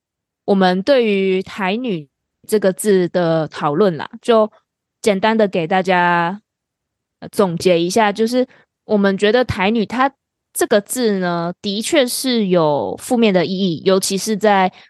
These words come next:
网络，网络论坛使用的话，大家都会觉得你好像在嘲讽别人，你在攻击别人。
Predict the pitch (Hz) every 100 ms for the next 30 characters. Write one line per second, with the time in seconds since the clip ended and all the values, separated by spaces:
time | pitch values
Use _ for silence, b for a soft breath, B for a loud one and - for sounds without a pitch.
0 | - 202 165 208 208 - - - 196 190
1 | 233 220 226 190 - 151 - 214 - _
2 | _ _ _ - - 170 180 202 180 165
3 | 208 156 - b _ 240 233 214 208 226
4 | 202 185 165 165 - 208 - _ _ _
5 | 190 190 170 202 196 196 190 180 175 170
6 | - 165 226 208 170 165 147 156 156 202
7 | - 202 202 175 156 160 151 147